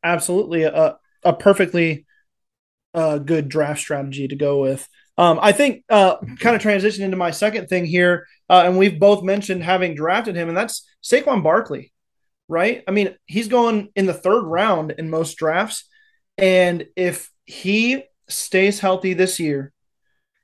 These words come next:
and he, you know, a-, and everything goes like we're, we're thinking it will, as far as the, that offense is gonna run through him. He is the Giants' offense this year, uh, really. And that's all there is to it.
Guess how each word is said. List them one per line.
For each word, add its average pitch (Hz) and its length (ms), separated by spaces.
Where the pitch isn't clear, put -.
and 170 220
he, 180 480
you 175 100
know, 151 340
a-, - 220
and 180 160
everything 185 540
goes 175 500
like 185 340
we're, 180 340
we're 175 140
thinking 170 360
it 160 140
will, 160 260
as 151 120
far 202 300
as 175 200
the, 180 240
that 220 180
offense 214 320
is 190 100
gonna 180 140
run 170 240
through 175 180
him. 185 220
He 190 140
is 190 440
the 151 160
Giants' 160 420
offense 151 360
this 147 180
year, 143 260
uh, - 60
really. 165 520
And 160 420
that's 165 360
all 180 220
there 175 160
is 160 200
to 226 180
it. 196 160